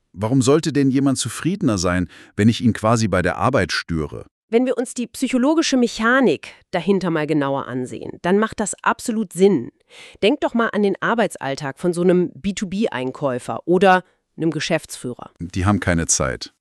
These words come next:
Speaker 2: Genau, die sind komplett überlastet. Die haben eine To-Do-Liste, die gefühlt endlos ist.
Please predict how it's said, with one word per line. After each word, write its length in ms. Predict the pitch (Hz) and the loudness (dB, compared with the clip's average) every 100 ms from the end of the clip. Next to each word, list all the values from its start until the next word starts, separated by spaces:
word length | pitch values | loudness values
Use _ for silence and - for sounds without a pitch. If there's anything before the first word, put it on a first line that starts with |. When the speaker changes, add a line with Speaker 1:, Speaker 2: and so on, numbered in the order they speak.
| - | 0
Speaker 2:
Genau, 360 | 262 190 143 | 2 4 2
die 120 | 147 | -2
sind 180 | 180 240 | -4 -4
komplett 400 | 240 240 262 294 | -4 -2 -2 -2
überlastet. 720 | 233 226 151 127 - 117 - - | 0 0 0 -4 -10 -16 -18 -16
Die 200 | 156 202 | -8 -2
haben 140 | 220 262 | -2 0
eine 180 | 226 | 0
To-Do-Liste, 640 | 220 190 196 269 269 - 233 | -2 -4 0 0 0 -2 -6
die 240 | 214 185 | -6 -8
gefühlt 500 | - - - 240 240 - | -12 -8 0 2 0 0
endlos 460 | 180 165 143 - | 2 2 -2 -10
ist. 320 | 98 120 - | -12 -12 -14